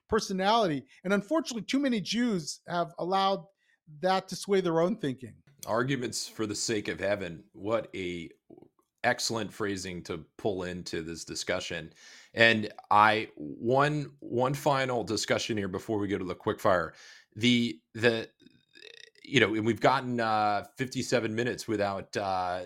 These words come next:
Speaker 2: discussing it. Anti-Semitism, we, you know, what we're now seeing is that it exists very much pro-, prominently on the left.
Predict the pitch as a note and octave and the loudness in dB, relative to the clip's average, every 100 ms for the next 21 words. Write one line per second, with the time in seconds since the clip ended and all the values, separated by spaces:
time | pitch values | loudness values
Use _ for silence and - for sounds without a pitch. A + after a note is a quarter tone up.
0 | - G2 - D#3+ - G#2 F#2 E2+ _ - | -8 -6 -2 -2 -2 -6 -6 -8 _ -20
1 | - _ - C3+ D3 C3+ - C3 A#2+ G#2+ | -20 _ -8 -4 0 2 2 2 0 -2
2 | F#2 E2+ E2 - _ _ - G2+ A#2 A#2+ | -4 -6 -8 -16 _ _ -8 -2 2 2
3 | A#2+ - _ _ - B2 F#2+ - - - | 0 -4 _ _ -4 -2 -4 -10 -20 -2
4 | A#2+ A#2+ B2 C3+ D#3+ - D3 C#3 A#2 G2+ | 0 2 0 0 -2 0 0 0 0 -2
5 | A2+ G2 G2 F#2 G2+ B2+ - A#2 A#2+ A2 | -2 -2 -2 -4 -2 -2 0 0 0 0
6 | G#2+ G#2 - - A#2 - G2 - A#2 A2+ | -2 -6 -6 -6 -6 -4 -6 -2 -2 -2
7 | G#2+ G2 F#2 F2 A#2 A2+ G#2+ F#2 G2+ E2+ | -4 -6 -8 -8 -4 -4 -2 -2 -2 -2
8 | D2+ - | -6 -14